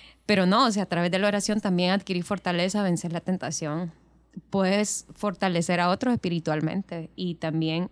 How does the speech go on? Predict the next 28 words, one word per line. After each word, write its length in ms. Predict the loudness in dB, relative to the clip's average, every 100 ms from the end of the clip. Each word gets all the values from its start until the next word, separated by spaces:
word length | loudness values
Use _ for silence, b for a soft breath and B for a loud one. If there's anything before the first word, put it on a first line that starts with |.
| 0
a 140 | 4
nosotros 440 | 4 4 2 2 4
mismos 300 | 6 6 6
en 120 | 4
medio 200 | 4 2
de 80 | 2
las 120 | 0
dificultades, 840 | -2 -4 -6 -6 -4 -4 -6 -10 -12
¿verdad? 280 | -12 -10 -10
La 100 | -6
palabra 340 | -4 -2 0
nos 120 | 2
manda 360 | 2 0 0 -2
a 80 | -2
orar 280 | -4 -4
cuando 180 | 0 0
estemos 300 | 0 0 2
en 80 | 2
medio 220 | 0 0
de 80 | 0
dificultades 640 | -2 -6 -14 -8 -6 -6
también. 320 | -10 -12 -12 -16 b b b b b -2
También 280 | 0 4 4
nos 120 | 4
ayuda 240 | 4 2
a 40 | 2
ser 140 | 2
agradecidos. 920 | 2 2 -2 -4 -4 -4 -6 -10 -20